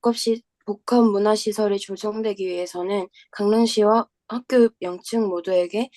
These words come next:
실질적인 이익이 돌아가는 상호 협력 구조가 마련되어야 한다고 생각합니다. 강릉시 입장에서 이 시설이 어떤 긍정적인 변화를 가져올 수 있을지 살펴보겠습니다.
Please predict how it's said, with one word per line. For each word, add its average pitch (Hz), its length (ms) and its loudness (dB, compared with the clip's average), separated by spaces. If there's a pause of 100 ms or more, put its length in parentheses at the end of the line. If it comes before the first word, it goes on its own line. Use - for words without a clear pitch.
(140)
실질적인 233 760 2
이익이 180 420 0
돌아가는 190 580 0 (560)
상호 247 380 2
협력 254 400 0
구조가 202 380 -4
마련되어야 180 520 -2
한다고 170 340 -6
생각합니다. 170 800 -10 (420)
강릉시 214 580 6
입장에서 190 720 0
이 185 140 -2
시설이 214 440 2
어떤 202 540 0 (160)
긍정적인 190 640 -6
변화를 180 380 0
가져올 175 460 -2
수 - 180 -6
있을지 165 420 -4
살펴보겠습니다. 190 1000 -4